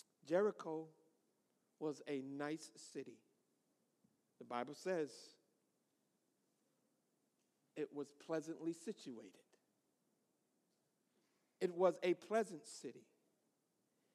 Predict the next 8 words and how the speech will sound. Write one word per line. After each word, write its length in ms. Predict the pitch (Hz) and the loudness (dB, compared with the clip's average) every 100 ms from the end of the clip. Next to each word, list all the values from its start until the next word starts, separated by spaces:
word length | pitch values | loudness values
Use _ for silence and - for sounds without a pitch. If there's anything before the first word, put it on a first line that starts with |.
| _ 139 | _ -18
Jericho 580 | 123 185 208 196 - 208 | 6 10 10 6 0 0
looked 500 | 185 196 226 226 147 | 4 4 4 2 -6
good. 260 | 151 156 117 - - _ _ _ _ _ _ _ _ _ _ _ _ _ 143 | 2 2 2 -10 -20 _ _ _ _ _ _ _ _ _ _ _ _ _ 8
But 280 | 190 185 190 - - _ | 10 10 2 -18 -20 _
like 320 | 139 185 180 - - | 8 10 10 6 -10
most 420 | 156 202 226 - | 2 4 4 2
of 140 | 160 135 | -2 -2
us, 400 | 123 - - | -8 -12 -18